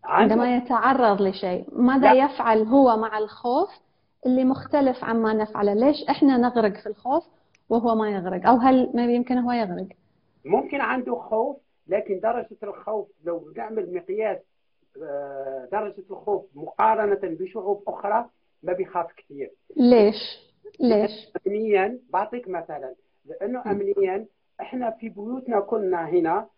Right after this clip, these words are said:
Speaker 1: ما عندنا الشبابيك الحديد والأبواب الحديدية وغيرها، كله زجاج، وعايشين أغلبية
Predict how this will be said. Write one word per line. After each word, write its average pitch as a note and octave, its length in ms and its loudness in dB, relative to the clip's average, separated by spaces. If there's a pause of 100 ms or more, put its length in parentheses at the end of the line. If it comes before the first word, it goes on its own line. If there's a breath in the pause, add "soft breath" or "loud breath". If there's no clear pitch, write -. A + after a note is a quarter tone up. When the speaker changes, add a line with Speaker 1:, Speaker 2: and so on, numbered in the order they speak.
(120)
Speaker 1:
ما A3+ 140 -8
عندنا B3 280 -10
الشبابيك F#3 600 -8
الحديد F3+ 500 -8
والأبواب F3 460 -2
الحديدية D#3+ 640 -12
وغيرها، D3 480 -8
كله G3 220 -2
زجاج، E3 500 0 (300)
وعايشين F#3 640 -4
أغلبية F#3+ 540 -6